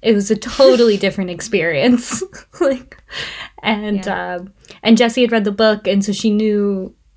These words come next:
Speaker 1: you know, we had chatted a little bit before I even watched it, and so I had a, an idea that this was gonna be, uh, surprisingly prescient.
Speaker 2: Mm-hmm.
Speaker 1: And I can't wait to dig into that today because, you know, especially after a year of t-,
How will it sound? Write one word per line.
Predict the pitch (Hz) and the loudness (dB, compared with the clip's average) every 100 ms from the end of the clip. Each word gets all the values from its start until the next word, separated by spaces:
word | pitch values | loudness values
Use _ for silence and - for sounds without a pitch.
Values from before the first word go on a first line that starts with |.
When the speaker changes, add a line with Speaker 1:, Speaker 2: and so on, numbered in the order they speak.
| _ | _
Speaker 1:
you | 208 | -8
know, | 190 196 _ - 220 | -8 -12 _ -14 -4
we | 226 214 | 0 2
had | 196 | 0
chatted | 214 202 196 | -2 -2 -2
a | 196 | -2
little | 202 | -2
bit | 190 190 | -4 -6
before | 190 - 202 | -6 -4 -2
I | 190 190 | 0 0
even | 190 180 | -2 -4
watched | 175 180 - | -4 -6 -6
it, | 196 165 | -6 -4
and | 185 | -4
so | 208 | -2
I | 196 185 | -2 -2
had | 196 220 214 | -2 -2 0
a, | 208 - | -2 -4
an | 196 | -4
idea | 196 185 214 208 | -4 -2 -2 -2
that | 185 170 - - - - - | -4 -8 -10 -20 -20 -4 -2
this | 226 | -2
was | 226 202 | -2 0
gonna | 226 214 | 0 0
be, | 208 202 190 180 - _ _ - | -2 -4 -4 -8 -12 _ _ -10
uh, | 196 180 | -8 -8
surprisingly | - - 226 - 302 285 254 226 | -4 -2 0 0 0 0 0 0
prescient. | 202 170 147 - - - - - _ _ - | -2 -4 -4 -6 -8 -10 -14 -18 _ _ -12
Speaker 2:
Mm-hmm. | 220 214 | -8 -6
Speaker 1:
And | 214 202 | -4 0
I | 180 | 0
can't | 220 262 208 | 2 0 2
wait | 208 202 | 2 2
to | 220 | 0
dig | 196 180 | 0 -2
into | 175 165 180 | -2 -6 -8
that | 160 147 | -8 -8
today | 190 175 | -8 -6
because, | 190 196 190 175 - - - - - - - - - | -6 -8 -6 -8 -10 -20 -20 -20 -20 -20 -20 -20 -10
you | 202 | -8
know, | 175 | -4
especially | - - 247 233 220 | -4 0 0 2 2
after | 196 196 208 | 2 0 -2
a | |
year | 196 190 | -2 -2
of | |
t-, | 190 | -6